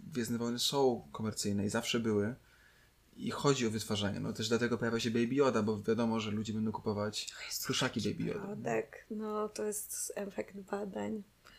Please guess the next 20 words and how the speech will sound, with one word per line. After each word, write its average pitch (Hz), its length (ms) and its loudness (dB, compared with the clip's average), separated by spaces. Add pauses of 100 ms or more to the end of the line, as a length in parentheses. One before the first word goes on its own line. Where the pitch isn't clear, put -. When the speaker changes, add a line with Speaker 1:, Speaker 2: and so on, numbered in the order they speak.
(140)
Speaker 2:
Ale 214 160 -2
podobno 220 460 4
przegrywa 208 760 2 (320)
z 190 120 -6
Babu - 380 -2
Frykiem. - 480 -2 (500)
<laughs> - 400 4
Teraz. 262 840 8 (1200)
Speaker 1:
No 151 100 8
dobra, 214 300 12
no 147 140 6
ale, 127 280 10 (380)
ale 151 180 12
bo, 165 120 6 (120)
bo 160 140 2
co? 143 180 6
Bo, 139 180 4 (120)
bo 139 100 2
ty 147 100 2
jakby, 143 440 4